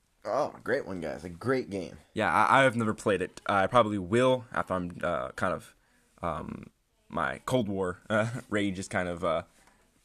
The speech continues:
Speaker 2: um, cooling down. But yeah, um, mainly after I finish Battle Pass. So, yeah, I'll probably try it out. But yeah, um, Gears five, they've had, like,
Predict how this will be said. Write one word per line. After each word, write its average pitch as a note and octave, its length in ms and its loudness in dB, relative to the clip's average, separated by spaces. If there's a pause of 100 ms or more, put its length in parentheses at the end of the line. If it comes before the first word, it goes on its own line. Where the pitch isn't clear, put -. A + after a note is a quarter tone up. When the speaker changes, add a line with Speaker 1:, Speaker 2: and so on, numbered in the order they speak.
(360)
Speaker 2:
um, - 280 -8
cooling F#2 260 -4
down. E2 320 -2
But E2+ 140 0
yeah, G2 160 2 (600)
um, - 240 -8 (180)
mainly A2 320 0
after D#2+ 220 -4
I C#2 80 -6
finish - 240 -10
Battle - 180 -4
Pass. - 280 -14 (340)
So, - 180 -6 (440)
yeah, G#2+ 80 2
I'll D3 100 6
probably D#3 200 6
try G#2+ 220 4
it F#2+ 80 2
out. G#2+ 160 4
But A2+ 160 0
yeah, C3 200 4 (180)
um, F#2+ 560 0 (760)
Gears A#2 280 2
five, A2 480 2 (320)
they've A2 120 2
had, G2+ 360 2
like, F2+ 180 -2